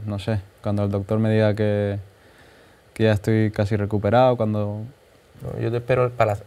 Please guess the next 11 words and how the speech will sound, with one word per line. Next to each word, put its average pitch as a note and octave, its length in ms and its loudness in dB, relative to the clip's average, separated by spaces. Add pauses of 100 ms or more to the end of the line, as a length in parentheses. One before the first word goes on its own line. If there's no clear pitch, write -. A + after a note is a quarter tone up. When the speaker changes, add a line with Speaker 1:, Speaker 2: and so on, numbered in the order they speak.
(140)
Speaker 2:
ojalá, G2 480 2
¿eh? C3+ 80 -6 (120)
En G#2 60 -8
la G2 80 -4
semifinal G#2 540 -2
del G#2 180 0
próximo G2+ 580 -4
miércoles G2 380 -2
o - 20 -2
jueves. F#2 220 -6
Sería G2+ 360 -2